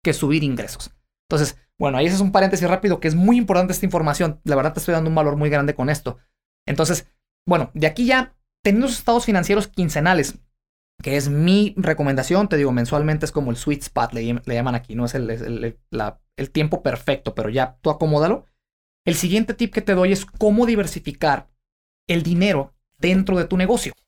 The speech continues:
¿Ok? ¿Cómo hacerlo? ¿Cómo, cómo porcentajes? Que todo el mundo habla de porcentajes, el diez por ciento aquí, el cinco por ciento acá. ¿Cómo? Te voy a dar una pauta vaga, porque es importante. Cada industria, cada negocio es diferente.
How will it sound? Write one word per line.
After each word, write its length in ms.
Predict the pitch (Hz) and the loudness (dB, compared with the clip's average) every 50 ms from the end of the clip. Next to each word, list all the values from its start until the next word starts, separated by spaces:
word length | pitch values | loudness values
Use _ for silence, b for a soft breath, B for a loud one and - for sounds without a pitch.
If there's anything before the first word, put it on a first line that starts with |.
| _ _ _ _ _ - - | _ _ _ _ _ -16 -14
¿Ok? 140 | - - 165 226 - - - - _ | -8 -8 -8 -8 -8 -14 -16 -20 _
¿Cómo 280 | - 196 226 262 277 262 | -4 -2 0 2 2 0
hacerlo? 420 | - - 202 160 135 135 127 - | 2 2 0 0 0 -2 -4 -2
¿Cómo, 320 | - 190 220 247 247 - - | -2 0 2 2 2 0 0
cómo 220 | 226 233 247 - | 0 0 0 0
porcentajes? 640 | - 214 185 - - 156 147 - - 160 190 180 165 | 0 0 0 0 -2 -4 -4 -2 -2 -2 -2 -2 -6
Que 80 | - 175 | -8 -6
todo 120 | - 180 190 | -4 0 0
el 60 | 196 | 2
mundo 140 | 196 202 208 | 2 2 2
habla 120 | 208 202 | 2 2
de 80 | 190 185 | 0 0
porcentajes, 600 | 185 135 - - 131 127 - 160 156 - 143 123 | -2 -4 -6 -6 -8 -8 -8 -10 -8 -8 -10 -8
el 120 | 127 131 | -8 -4
diez 160 | - 160 175 - | -2 -2 -4 -2
por 120 | - - | -6 -8
ciento 200 | - 180 156 156 | -8 -8 -8 -8
aquí, 120 | 147 - | -8 -8
el 60 | 151 - | -10 -8
cinco 240 | - 160 156 185 | -8 -8 -8 -6
por 100 | 147 156 | -6 -6
ciento 140 | 147 151 170 | -6 -6 -6
acá. 220 | 160 - 147 - _ - | -6 -8 -10 -12 _ -2
¿Cómo? 420 | 233 247 277 320 277 - - - _ _ _ _ _ _ _ _ - | 0 0 2 2 0 -2 -2 -6 _ _ _ _ _ _ _ _ -2
Te 60 | 190 | 2
voy 140 | 190 220 240 | 4 4 4
a 60 | 247 | 4
dar 100 | 247 247 | 4 4
una 240 | 247 240 233 233 - | 4 2 2 2 2
pauta 420 | 220 226 233 - - 240 233 - | 2 2 2 2 0 -2 -2 -2
vaga, 560 | - 147 127 127 143 143 143 123 113 101 - _ _ _ _ _ _ - | -8 -8 -4 0 2 2 2 0 -2 -8 -10 _ _ _ _ _ _ 0
porque 260 | 165 160 156 156 160 | 0 0 2 0 -2
es 80 | 156 | 0
importante. 640 | 208 202 185 196 180 180 - 214 220 214 175 151 - | 0 0 0 0 -2 0 0 -2 -2 -2 -6 -8 -2
Cada 220 | - 165 175 190 | 0 0 2 2
industria, 480 | 208 208 185 196 180 - - 190 180 - | 2 2 2 2 0 -2 -2 -4 -4 -2
cada 240 | - 156 156 165 160 | 0 0 0 2 0
negocio 400 | 147 131 135 143 135 - 135 123 | 0 0 -2 -2 -2 -2 -4 -4
es 80 | 120 | -2
diferente. 560 | 139 139 - 160 214 285 302 - 135 - - | -4 -4 -2 0 0 0 -2 -4 -6 -8 -10